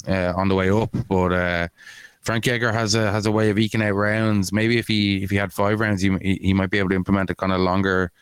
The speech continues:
game plan. But I think, yeah, I think, I think Sandhagen's gonna have too much for him here. It's, yeah, it's, it's, it's late in his career to be cutting down to one thirty-five. I didn't think he looked great against Pedro Munez. Um,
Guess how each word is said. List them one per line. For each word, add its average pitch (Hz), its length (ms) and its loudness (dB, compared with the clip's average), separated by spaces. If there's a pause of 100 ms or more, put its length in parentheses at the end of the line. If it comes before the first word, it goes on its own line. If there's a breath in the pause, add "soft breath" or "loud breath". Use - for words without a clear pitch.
(380 soft breath)
game 101 260 0
plan. 98 240 0
But 92 100 0
I 90 60 2
think, 101 320 -4 (840)
yeah, 95 160 0
I 90 40 -4
think, 98 320 -4 (320 loud breath)
I 85 60 -12
think 98 160 0
Sandhagen's 90 460 0
gonna 87 160 -2
have 85 100 -2
too 87 140 -2
much 87 180 2
for 92 80 0
him 87 100 -2
here. 87 220 0
It's, - 160 -6 (640 loud breath)
yeah, - 560 0
it's, - 460 -2
it's, - 180 -2
it's - 240 -2
late 104 140 0
in 104 80 0
his 110 100 0
career 98 240 0
to 95 80 -4
be 92 80 -2
cutting 95 220 0
down 98 160 2
to 90 60 2
one 90 140 2
thirty-five. 92 560 0
I 92 60 0
didn't 98 220 0
think 104 160 0
he 95 80 2
looked 90 180 0
great 90 240 0
against 87 220 -4
Pedro 90 240 2
Munez. 92 580 0 (500 soft breath)
Um, 90 640 0